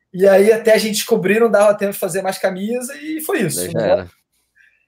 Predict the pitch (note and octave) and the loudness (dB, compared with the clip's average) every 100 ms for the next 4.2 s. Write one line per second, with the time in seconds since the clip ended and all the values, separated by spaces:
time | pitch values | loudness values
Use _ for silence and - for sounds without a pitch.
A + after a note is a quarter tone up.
0 | _ - B3+ D4 F4 E4+ C4+ E3 A3 D#4+ | _ 0 2 2 2 2 0 2 4 4
1 | E4+ B3+ A#3+ B3 - A3+ F3+ G#3 A#3 A#3+ | 2 2 0 0 -2 0 0 0 0 -2
2 | A#3 A3+ A3+ G#3 A3 - A3 F3+ D#3 D3 | -4 -4 -4 -4 -8 -6 -4 -2 -4 -4
3 | C#3 D#3 D#3 E3+ D#3+ G3 - F#3+ F3+ C#3+ | -8 -10 -8 -8 -10 -10 -6 -4 -4 -6
4 | C#3+ | -12